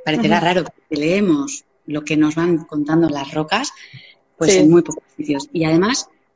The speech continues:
Speaker 1: es justo una zona, pues eso, que te carga de, de vitaminas, ¿no? De energía, como has dicho tú,
Speaker 2: Eso
Speaker 1: porque
Speaker 2: es.
Speaker 1: es de acantilado y de repente empieza el mar. Y ahí tienes rampa con una gran parte de la historia de la Tierra, sesenta millones de
Speaker 2: Ujú.
Speaker 1: años,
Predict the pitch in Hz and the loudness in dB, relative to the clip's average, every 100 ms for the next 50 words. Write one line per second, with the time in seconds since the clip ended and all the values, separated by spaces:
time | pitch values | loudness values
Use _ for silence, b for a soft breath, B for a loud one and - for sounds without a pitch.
0 | _ _ - 240 247 254 - 285 285 285 | _ _ -4 -4 -2 -6 0 -2 -2 -8
1 | - - _ _ _ _ 214 233 233 262 | -16 -20 _ _ _ _ 2 2 4 4
2 | 302 302 - - - 160 165 175 165 160 | 6 4 -4 -12 -4 -2 -2 -2 -2 0
3 | 208 254 180 165 156 165 175 156 233 220 | 0 2 4 4 2 4 4 4 2 4
4 | 180 - 214 165 175 170 160 156 - 226 | 2 2 0 2 2 2 0 -6 0 0
5 | 214 202 180 156 - - - _ 214 233 | 2 4 4 2 -2 -10 -20 _ -6 0
6 | 294 381 - - - 175 180 160 175 254 | 2 0 -4 -18 -12 0 0 2 0 2
7 | 339 415 - _ _ - 165 160 180 202 | 2 0 -6 _ _ -2 0 2 0 2
8 | 233 262 B B _ 160 151 165 160 147 | 0 -2 B B _ 2 4 2 0 0
9 | 143 139 139 156 208 220 170 147 - _ | 0 0 -2 0 2 2 2 2 -4 _
10 | _ _ _ _ 156 214 254 180 165 156 | _ _ _ _ -2 2 2 2 4 4
11 | 151 151 175 180 156 147 139 135 165 170 | 4 2 0 0 -2 -4 -4 -2 0 0
12 | 165 151 214 294 175 185 240 190 160 165 | 0 -2 -2 -2 0 2 2 4 6 6
13 | 151 147 156 220 311 349 | 4 2 2 4 2 0